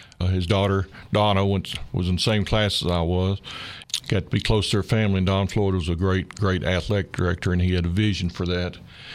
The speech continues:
Now, talking about visions, you know, when I, like I said, when I moved here in sixty-five, they were talking about that new stadium that was gonna be built.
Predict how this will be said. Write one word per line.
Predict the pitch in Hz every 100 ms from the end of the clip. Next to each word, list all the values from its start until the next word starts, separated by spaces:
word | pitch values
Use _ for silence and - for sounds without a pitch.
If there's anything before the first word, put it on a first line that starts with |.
| - - - 107
Now, |
talking | 92 156 175
about | 156
visions, | 113 120 95 98 90 - - - - - -
you | 113
know, | 101 98
when | 107 107
I, |
like | 90 107 110
I |
said, | - 107
when | 104
I |
moved | 110 113 107
here | 110
in |
sixty-five, | - 120 - - 110 98
they | 101
were |
talking | - 104
about | 98 92
that | 65
new | 104 110
stadium | - 95 90 87
that | 82
was | 76
gonna | 85 85
be |
built. | 80 87 78